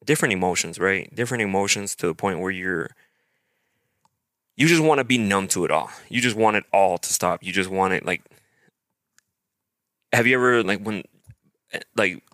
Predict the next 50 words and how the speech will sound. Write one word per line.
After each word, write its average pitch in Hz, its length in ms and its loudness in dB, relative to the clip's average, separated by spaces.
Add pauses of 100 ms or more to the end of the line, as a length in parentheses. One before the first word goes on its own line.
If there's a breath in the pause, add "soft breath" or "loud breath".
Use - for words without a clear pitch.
(200)
people 120 340 2
from 98 180 -2
the 95 60 -2
nineties 95 360 -2
know, 92 140 -4
like, 90 160 -6
when 95 120 -8
you 92 180 -6
would 92 180 -6
turn 110 180 0
on 98 220 2
a 87 60 -4
T 101 200 -2
V, 92 220 -4
right, 92 320 0
and 90 480 -12
you 101 140 -6
didn't 90 160 -2
have 98 180 0
that 95 160 0
channel, 95 380 -2
you 95 160 -8
would 95 100 -8
just - 180 -4
get 90 240 0 (420 soft breath)
that 80 180 0
white 101 320 0
and 95 80 -10
black 90 280 -2
noise. 92 300 -6
That's - 540 -4
what 98 260 0
it - 140 -2
felt - 320 -2
like. 85 180 -8 (300)
You 98 120 -4
know 95 80 -4
what 92 80 -2
I 95 40 -6
mean? 95 140 -8
Like, - 220 -10
I 98 80 -2
f-, - 160 -10 (100)
it - 160 -2
felt - 240 2
like 90 220 -4
that 98 220 -2
in 92 100 -10
my 92 140 -8
head. 90 300 -6